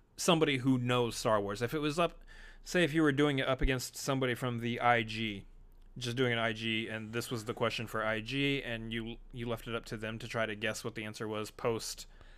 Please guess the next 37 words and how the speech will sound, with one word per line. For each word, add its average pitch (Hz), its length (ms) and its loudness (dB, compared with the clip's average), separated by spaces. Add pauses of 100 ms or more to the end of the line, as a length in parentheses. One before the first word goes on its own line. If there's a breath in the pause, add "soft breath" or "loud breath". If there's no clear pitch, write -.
(160 soft breath)
maybe 113 280 0
having 110 240 0
the 117 80 -2
answer 110 320 -6
narrowed 110 220 -6
down 110 140 -6
for 160 140 -2
them, 156 80 -6 (200 loud breath)
they - 100 4
might 196 160 8
not 151 120 -2
necessarily 127 540 2
get 117 240 2
it. 95 80 -4
They 113 100 -2
might 120 340 -2 (100)
think, 117 360 -6
"Oh, 131 320 0
well, 110 320 -10 (360)
Ti-," 117 240 -2 (400 soft breath)
they 127 100 4
might 135 140 4
go 147 180 6
like 113 240 2
the 113 100 2
Ti-, 117 320 2
"Oh, 135 200 -2
Tiberian 135 720 4
then. 104 260 -6
It's, - 220 -10 (100)
it's, 120 120 -4 (100)
there's 127 180 2
a 117 80 2
B 202 160 -2
in 127 120 -4
there." 104 220 -6 (1080 soft breath)
No. 156 300 4